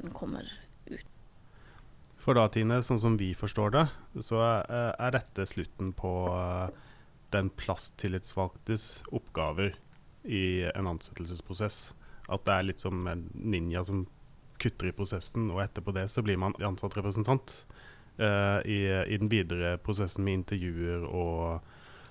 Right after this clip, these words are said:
Speaker 2: og innstilling
Speaker 1: Ja.
Speaker 2: og sånne ting. Eh, er det riktig?
Speaker 1: Ja,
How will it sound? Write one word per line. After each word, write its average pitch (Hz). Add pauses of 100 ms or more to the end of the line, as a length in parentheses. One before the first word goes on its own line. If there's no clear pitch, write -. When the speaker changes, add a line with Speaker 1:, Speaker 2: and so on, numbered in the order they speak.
(200)
Speaker 2:
og -
innstilling 87
Speaker 1:
Ja. 92 (100)
Speaker 2:
og 90
sånne 85
ting. 95 (240)
Eh, 98
er 101
det 95
riktig? 160 (300)
Speaker 1:
Ja, 302